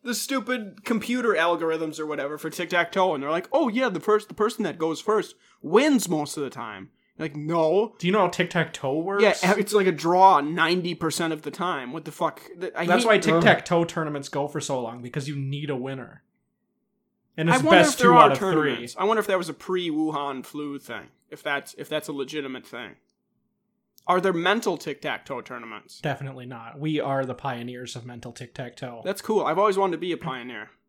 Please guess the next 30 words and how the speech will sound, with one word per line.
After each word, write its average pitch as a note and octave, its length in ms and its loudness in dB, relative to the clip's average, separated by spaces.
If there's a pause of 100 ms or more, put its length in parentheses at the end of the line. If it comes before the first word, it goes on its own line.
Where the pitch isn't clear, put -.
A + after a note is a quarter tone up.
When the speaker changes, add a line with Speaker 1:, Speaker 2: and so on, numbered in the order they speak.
(400)
Speaker 2:
Yeah. G#3+ 280 0 (200)
You F#3+ 140 2
said G#3+ 160 2
you F#3+ 80 -2
can't G3+ 220 0
be F3+ 80 0
an E3 60 0
explorer, E3 460 -4
but G3+ 140 -4
at C#3+ 80 -4
least G3+ 200 -2
we're F3 60 -4
pioneers. D#3+ 640 -4
Speaker 1:
Yeah. B3+ 360 0 (400)
Yeah, G#3+ 140 -4
you E3 160 -6
can F3+ 360 -4 (160)
explore F#3 500 -2
the D#3 140 -4
creative E3 540 -4
realms C#3+ 400 -6
of C#3+ 100 -16
your C3+ 100 -10
mind. B2 400 -4
Speaker 2:
I'd B3 220 4
like G3 240 4
to F#3 80 -6
get D#3+ 140 2
enough D3 380 -2
funding D3 680 -6